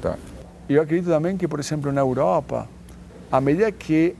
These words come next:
Speaker 2: as empresas começam a lançar carros híbridos e carros elétricos, a participação dos subs vai aumentar.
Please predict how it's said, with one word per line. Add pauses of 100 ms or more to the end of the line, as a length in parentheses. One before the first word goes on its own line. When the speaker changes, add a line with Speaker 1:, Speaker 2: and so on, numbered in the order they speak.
(140)
Speaker 2:
as
empresas
começam
a
lançar
carros
híbridos (360)
e
carros
elétricos, (600)
a
participação
dos
subs (140)
vai
aumentar.